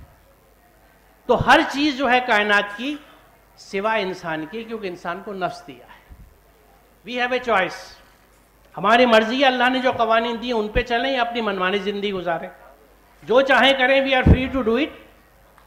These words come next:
but we will be accounted for it। हिसाब हमें अपने अमाल का देना है। और इसमें भी देखिए उस रब की रबूबियत और हिकमत। मेरे जिस्म के बुनियादी निज़ाम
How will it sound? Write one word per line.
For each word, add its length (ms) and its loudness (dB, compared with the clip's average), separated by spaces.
but 220 -6
we 100 -8
will 180 -8
be 80 -6
accounted 420 -8
for 160 -20
it। 340 -20
हिसाब 340 -2
हमें 200 -2
अपने 200 -6
अमाल 300 -4
का 120 -6
देना 240 -8
है। 80 -2
और 100 -2
इसमें 240 -10
भी 80 -10
देखिए 280 -8
उस 180 -8
रब 320 -6
की 80 -6
रबूबियत 520 -8
और 120 -10
हिकमत। 400 -14
मेरे 460 -4
जिस्म 420 -8
के 220 -4
बुनियादी 520 -2
निज़ाम 440 0